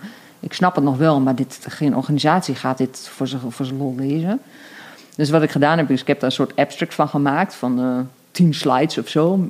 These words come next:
En, en vertaald naar wat is nou uit dat hele wetenschappelijk verhaal de kern voor organisaties. Want dan zullen ze zeggen van, hé, zo pak je dat dus aan. Zo kun je kunst inzetten. En dit levert het me op. En dus dan gaat het wel over zoiets, eh,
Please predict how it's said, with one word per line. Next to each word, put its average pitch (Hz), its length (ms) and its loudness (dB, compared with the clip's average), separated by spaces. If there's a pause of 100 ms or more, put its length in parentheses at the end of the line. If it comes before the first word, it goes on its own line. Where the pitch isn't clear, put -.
En, 135 220 0
en 147 280 -4 (100)
vertaald 170 560 0
naar 151 300 4
wat 156 220 0
is 170 140 0
nou 160 340 2 (280)
uit - 180 -8
dat - 140 -8
hele 196 260 2
wetenschappelijk 175 500 0
verhaal 143 180 2
de 139 100 -4 (100)
kern 175 240 2
voor - 120 -4
organisaties. 147 840 -2 (600)
Want 139 160 0
dan 143 140 4
zullen 135 220 2
ze 131 60 0
zeggen - 220 -4
van, - 180 -6
hé, 139 360 4
zo 185 240 2
pak - 240 -2
je - 80 0
dat 151 160 0
dus 135 200 0
aan. 143 260 -4
Zo - 180 0
kun 170 180 0
je 147 100 -2
kunst 143 280 -2
inzetten. 165 480 -4 (340)
En 151 180 2
dit 170 180 4
levert 143 320 0
het 143 120 0
me 139 100 -2
op. - 320 -2 (500)
En - 120 -8
dus 165 100 -4
dan 165 100 0
gaat 165 220 -4
het 135 100 -4
wel 180 220 4
over 143 280 2
zoiets, - 460 -4 (800)
eh, 139 120 -2